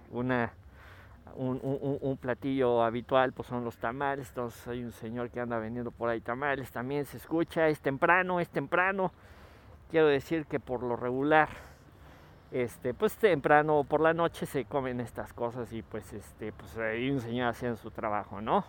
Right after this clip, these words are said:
Bueno, eso porque, bueno, ya no se escucha, pero, pues, ya, ya, ya se fue. Entonces, continuamos, continuamos en esa espontaneidad. Estaba yo y, pues, sí, efectivamente,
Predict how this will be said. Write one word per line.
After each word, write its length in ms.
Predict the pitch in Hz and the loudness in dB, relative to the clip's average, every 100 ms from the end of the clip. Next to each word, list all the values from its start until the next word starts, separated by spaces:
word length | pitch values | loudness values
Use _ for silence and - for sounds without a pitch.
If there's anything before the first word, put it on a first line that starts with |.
| - | 4
Bueno, 240 | 151 120 - - - - | 4 4 -6 -20 -16 -4
eso 220 | 143 170 | -4 -4
porque, 380 | 143 127 - 104 - - - - - - - | -4 -6 -6 -14 -18 -20 -20 -20 -20 -20 -10
bueno, 180 | 127 123 | -4 0
ya 140 | 135 | 0
no 100 | 147 | 0
se 120 | - | -4
escucha, 400 | 113 - 156 - | -10 -2 -2 -2
pero, 160 | 113 107 | -6 -6
pues, 160 | 120 117 | -2 -2
ya, 180 | 120 - | -2 -2
ya, 160 | 127 131 | -2 0
ya 220 | 120 135 | 2 0
se 80 | 113 | -2
fue. 160 | 98 | -6
Entonces, 280 | 107 156 160 | -4 -2 -2
continuamos, 760 | - 139 170 180 220 226 170 - | -2 0 2 4 6 6 4 2
continuamos 600 | 151 156 170 240 277 - | -2 0 2 4 4 2
en 100 | 185 | -2
esa 160 | 247 - | -2 -2
espontaneidad. 760 | - 165 143 139 147 180 185 - - - - - - - | 0 2 2 2 2 2 2 -2 -16 -20 -20 -20 -20 -2
Estaba 460 | 135 127 - 190 165 | 0 4 8 10 8
yo 340 | 151 151 147 | 10 8 8
y, 140 | 214 156 | 6 2
pues, 180 | 139 | 0
sí, 260 | - 233 339 | -4 0 4
efectivamente, 880 | 359 151 123 208 180 165 226 143 | 4 2 2 2 2 0 -2 -2